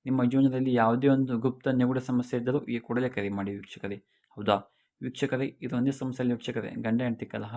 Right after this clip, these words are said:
ಆರೋಗ್ಯ ಸಮಸ್ಯೆ, ಕೋರ್ಟ್ ಕೇಸ್, ಸಾಲ ಬಾಧೆ, ಅತಿಶಯ ಕಿರಿಕಿರಿ, ಪ್ರೀತಿನ ಮೋಸವಾಗಿದ್ದರೆ, ಸಂಪಾದನೆ, ಉದ್ಯೋಗ, ವ್ಯಾಪಾರ, ಅಭಿವೃದ್ಧಿ, ಇನ್ನು ಹಲವು ಎಷ್ಟೇ ಗುಪ್ತವಾಗಿರಲಿ,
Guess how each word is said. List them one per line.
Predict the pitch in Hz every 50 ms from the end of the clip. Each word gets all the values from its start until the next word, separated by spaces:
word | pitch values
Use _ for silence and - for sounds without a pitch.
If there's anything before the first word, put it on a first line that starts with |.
| 123 - -
ಆರೋಗ್ಯ | - 113 110 120 113 117
ಸಮಸ್ಯೆ, | 110 - 113 107 104 - - 127 123
ಕೋರ್ಟ್ | 120 - - 120 117 113 - -
ಕೇಸ್, | - 127 123 127 - -
ಸಾಲ | - 110 110 117 117
ಬಾಧೆ, | 110 113 107 104 104 107 113 123 135 - _ _ _ _ _ _ _ _
ಅತಿಶಯ | - 113 - - 120 - - 117 110
ಕಿರಿಕಿರಿ, | - 113 110 107 - 107 110 131 -
ಪ್ರೀತಿನ | - - 117 113 113 113 113
ಮೋಸವಾಗಿದ್ದರೆ, | 110 110 113 117 - - 110 104 107 104 107 101 110 120 143
ಸಂಪಾದನೆ, | - - 107 107 - - 117 110 110 107 110 120
ಉದ್ಯೋಗ, | 123 117 110 110 110 117 113 110 107 110 113 127 135 - _ _ _ _ _ _ _ -
ವ್ಯಾಪಾರ, | 113 117 120 - - 117 107 110
ಅಭಿವೃದ್ಧಿ, | 113 117 - - 117 110 120 123 123 113 110 110 - 123
ಇನ್ನು | - - 120 131 139 127
ಹಲವು | 113 113 113 120 123
ಎಷ್ಟೇ | 123 - - - - 135 127
ಗುಪ್ತವಾಗಿರಲಿ, | 127 113 - - 123 117 120 117 113 117 113 117 117 110